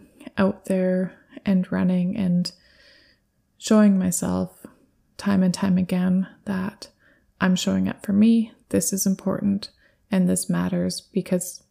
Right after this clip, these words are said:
I want it. And it might seem like a really insignificant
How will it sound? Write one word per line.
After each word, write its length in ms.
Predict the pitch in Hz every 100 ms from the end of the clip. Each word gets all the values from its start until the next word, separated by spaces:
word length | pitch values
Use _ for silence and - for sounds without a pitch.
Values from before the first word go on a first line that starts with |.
| _
I 140 | - 180
want 320 | 175 196 196
it. 280 | 208 - - _ _ _ _ _ _ _ _ _ _
And 120 | 233
it 120 | 233
might 220 | 254 254 -
seem 340 | - 202 196
like 200 | 202 196
a 60 | 190
really 580 | 196 185 185 185 180 - - - - - -
insignificant 1120 | 208 190 - 196 196 202 214 208 196 214 -